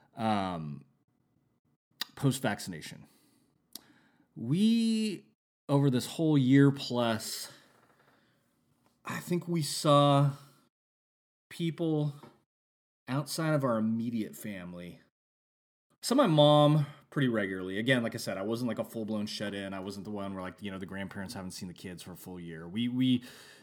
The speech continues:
using relative, uh, caution and, uh, good sense preventative measures,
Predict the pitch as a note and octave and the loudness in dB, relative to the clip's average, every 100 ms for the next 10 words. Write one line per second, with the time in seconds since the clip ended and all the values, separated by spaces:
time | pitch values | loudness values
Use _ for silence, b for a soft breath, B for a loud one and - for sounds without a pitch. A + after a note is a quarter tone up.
0 | - C#3+ F3 F3 D#3 C3+ C#3 C#3 C#3+ C3 | -2 4 6 6 6 8 8 6 4 4
1 | A#2+ G#2+ A#2+ A#2 G#2+ G#2 - B2 A#2+ - | 4 0 0 2 2 0 2 4 4 0
2 | A#2+ A#2 A2+ G#2 G#2+ G#2 G#2 G2+ F#2+ G#2+ | 0 2 0 0 -2 -2 -2 -6 -8 -6
3 | G#2 G2 F#2+ F#2+ G2 G2+ A2+ G2+ - A#2+ | -4 -6 -8 -10 -10 -4 -4 -4 -4 -2
4 | G#2+ G#2 - - - A#2 A#2 C#3 B2+ A2+ | -2 -4 -6 -10 -10 -4 2 2 2 2
5 | B2 G#2+ A#2 A2 G#2+ | 2 0 -2 -2 -4